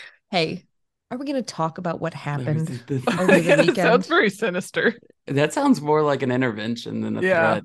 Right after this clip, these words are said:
Speaker 2: I feel.
Speaker 3: We're gonna
Speaker 1: I
Speaker 3: talk about what
Speaker 1: just,
Speaker 3: you did?
Speaker 1: I just feel like you need to talk about what you did this weekend.
Speaker 3: Yeah.
Speaker 2: I, I think we do. I think, I think we do need to talk about what I, as a person, did this weekend.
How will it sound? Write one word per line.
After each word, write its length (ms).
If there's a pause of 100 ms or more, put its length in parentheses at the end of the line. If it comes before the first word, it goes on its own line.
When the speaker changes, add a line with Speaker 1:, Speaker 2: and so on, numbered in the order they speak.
Speaker 2:
I 140
feel. 480 (200)
Speaker 3:
We're 80
gonna 100
Speaker 1:
I 20
Speaker 3:
talk 240
about 160
what 80
Speaker 1:
just, 120
Speaker 3:
you 80
did? 280 (460)
Speaker 1:
I 160
just 200
feel 160
like 160
you 80
need 160
to 60
talk 240
about 160
what 100
you 100
did 240
this 220
weekend. 480
Speaker 3:
Yeah. 180 (240)
Speaker 2:
I, 280 (100)
I 320
think 180
we 120
do. 420 (240)
I 120
think, 320
I 140
think 160
we 80
do 140
need 160
to 60
talk 180
about 180
what 280
I, 420
as 160
a 40
person, 500
did 200
this 240
weekend. 480